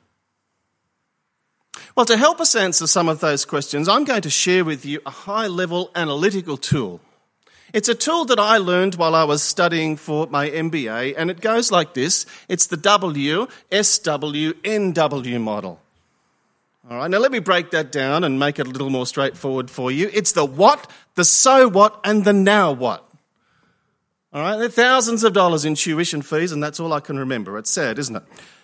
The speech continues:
To make sense of Paul's sermon, we need to agree on the what.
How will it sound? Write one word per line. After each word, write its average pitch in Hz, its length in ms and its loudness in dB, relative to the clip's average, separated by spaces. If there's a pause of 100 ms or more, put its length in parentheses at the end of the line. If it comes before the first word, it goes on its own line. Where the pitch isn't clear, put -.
(1600)
To 208 140 4
make 262 280 4
sense 311 520 4
of 285 240 -6
Paul's 262 280 -2
sermon, 117 600 -4 (220)
we 190 160 -2
need 208 420 -2
to 262 180 -4
agree 202 520 0
on 180 240 -2
the 160 140 0
what. 151 600 -2